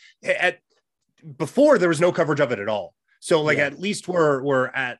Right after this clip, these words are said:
Speaker 1: a point where there's, like, some stuff going on, but I, I think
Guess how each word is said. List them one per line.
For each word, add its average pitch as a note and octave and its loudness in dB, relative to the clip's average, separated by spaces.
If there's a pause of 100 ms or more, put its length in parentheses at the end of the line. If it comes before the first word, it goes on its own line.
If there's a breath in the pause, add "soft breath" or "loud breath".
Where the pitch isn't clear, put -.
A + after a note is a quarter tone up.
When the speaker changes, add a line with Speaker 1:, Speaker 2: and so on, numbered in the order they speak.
Speaker 1:
a B2 -14
point C3+ -4
where B2+ 0
there's, A#2 -6
like, A#2+ -8
some A2 -8
stuff - -10
going D3 -2
on, E3+ 0 (320 soft breath)
but C#3+ 0
I, D3 -2
I D#3 -2
think F#3 -2